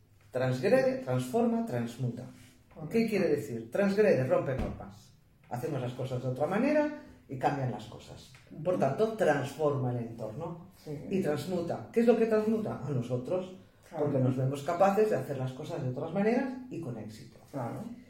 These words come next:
Speaker 1: La muerte tiene muy mala fama porque la gente se piensa que la muerte implica muerte física. Y aunque en el tarot existe la posibilidad de ver reflejada la muerte física, que ahora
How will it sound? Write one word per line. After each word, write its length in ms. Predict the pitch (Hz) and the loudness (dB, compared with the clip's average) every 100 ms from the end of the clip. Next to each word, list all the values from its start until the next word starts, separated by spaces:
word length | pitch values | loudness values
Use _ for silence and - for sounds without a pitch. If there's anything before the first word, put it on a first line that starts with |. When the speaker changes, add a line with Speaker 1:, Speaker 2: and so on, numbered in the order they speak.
| - - - - _ - - - _ _ - - | -20 -20 -20 -20 _ -20 -20 -20 _ _ -10 4
Speaker 1:
La 120 | 196 | 8
muerte 240 | 262 294 | 8 8
tiene 240 | 262 254 226 | 4 4 4
muy 160 | 202 170 | 2 4
mala 220 | 156 147 | 4 4
fama 380 | 208 220 202 214 | 2 2 2 2
porque 200 | - 147 | 0 0
la 140 | 139 | -2
gente 300 | 139 151 156 | -2 -4 -4
se 160 | 160 156 | -4 -4
piensa 720 | 165 165 165 160 170 165 165 | 0 0 0 -2 -6 -4 -4
que 180 | 165 160 | -2 0
la 140 | 160 151 | 0 0
muerte 320 | 147 151 165 | -2 -4 -6
implica 300 | 165 151 165 | -6 -4 -4
muerte 260 | 139 127 | -4 -6
física. 400 | 123 139 127 - 139 - - - - - - - - | -8 -8 -10 -12 -18 -20 -20 -20 -20 -20 -20 -20 -10
Y 100 | - | 2
aunque 280 | 156 139 135 | 2 2 0
en 60 | 131 | 0
el 120 | 127 | 0
tarot 440 | 131 202 - - - - | 4 4 2 -4 -16 -14
existe 680 | 127 123 - 185 196 - 127 | -12 -10 -6 0 0 -2 -4
la 160 | 117 123 | -2 -4
posibilidad 680 | 123 127 131 123 170 175 139 | -6 -8 -6 0 2 2 2
de 140 | 110 | -4
ver 300 | 113 170 190 | 2 6 6
reflejada 500 | 151 - 127 190 165 | 4 -2 0 4 4
la 80 | 127 | 2
muerte 260 | 131 147 160 | 0 -2 -6
física, 460 | 170 175 135 117 - | -8 -10 -8 -8 -6
que 80 | |
ahora 220 | 120 120 | -4 -4